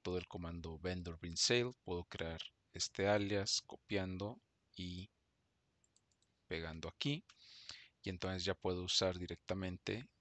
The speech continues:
sale y puedo hacer up, pero también tenemos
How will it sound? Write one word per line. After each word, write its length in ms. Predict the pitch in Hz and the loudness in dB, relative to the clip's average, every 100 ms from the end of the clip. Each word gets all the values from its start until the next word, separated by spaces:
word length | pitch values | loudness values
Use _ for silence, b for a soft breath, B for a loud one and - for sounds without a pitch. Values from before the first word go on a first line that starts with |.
| _ | _
sale 520 | - - 98 101 127 165 _ _ _ _ _ | 2 4 6 4 2 -4 _ _ _ _ _
y 140 | - 87 | -12 -8
puedo 240 | - 87 | -2 0
hacer 280 | - 92 95 | 2 2 4
up, 180 | 151 - - - _ _ _ _ _ - | 2 2 -12 -20 _ _ _ _ _ 0
pero 340 | 104 107 117 | 4 4 2
también 540 | - 95 90 92 95 90 | -2 -4 -4 0 -2 0
tenemos 880 | 98 92 95 92 92 95 92 - | -2 0 -2 -2 -4 2 4 4